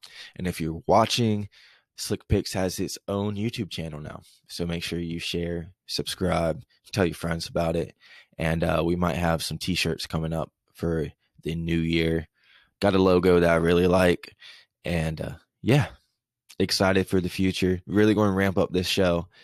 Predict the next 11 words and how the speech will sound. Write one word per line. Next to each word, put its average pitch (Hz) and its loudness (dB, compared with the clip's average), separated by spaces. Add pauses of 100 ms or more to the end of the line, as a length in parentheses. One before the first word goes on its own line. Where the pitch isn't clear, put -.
(280)
Got 85 -4
a 87 -6
couple 92 -2
things 87 -6
coming 87 -8
in 85 -12 (100)
to 85 -16
really 87 -6
ramp 87 -8
it 85 0
up 87 0